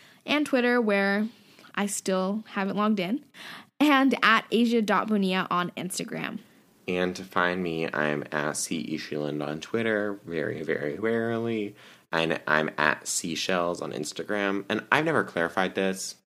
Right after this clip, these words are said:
Speaker 2: so I should just say it's C S C H E L S, not, like, the seashells. But it's a play on words 'cause my name is Sheeland. And so, seashells.
Speaker 1: <laughs> I,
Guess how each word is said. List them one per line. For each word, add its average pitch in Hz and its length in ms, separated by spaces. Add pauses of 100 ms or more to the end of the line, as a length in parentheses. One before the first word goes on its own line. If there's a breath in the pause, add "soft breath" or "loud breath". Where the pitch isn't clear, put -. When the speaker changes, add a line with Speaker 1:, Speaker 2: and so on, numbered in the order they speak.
(380 loud breath)
Speaker 2:
so - 160
I - 60
should - 160
just - 200
say 80 400 (340 loud breath)
it's - 220
C 101 520
S 95 140
C 87 280
H 82 420
E 82 160
L 80 280
S, - 520 (160)
not, 78 320
like, 69 340 (460)
the 90 120
seashells. 110 880 (440 soft breath)
But 110 120
it's 113 120
a 123 60
play 127 240
on 117 160
words 87 320
'cause 98 160
my 85 120
name 80 200
is 76 220 (720)
Sheeland. 101 680 (680)
And 85 220
so, 78 440 (320 loud breath)
seashells. 92 1080
Speaker 1:
<laughs> - 20
I, 294 400